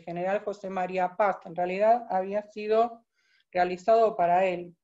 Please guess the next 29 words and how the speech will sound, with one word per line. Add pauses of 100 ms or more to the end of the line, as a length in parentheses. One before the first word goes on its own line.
(140)
Es-,
esta
es
una
información
de
un, (340)
de
una
investigación
muy
interesante
que
realizó
la,
eh, (880)
la
investigadora
y
profesora
Adriana
Ortolani, (720)
y
presentó
hace
un,
hace
dos
años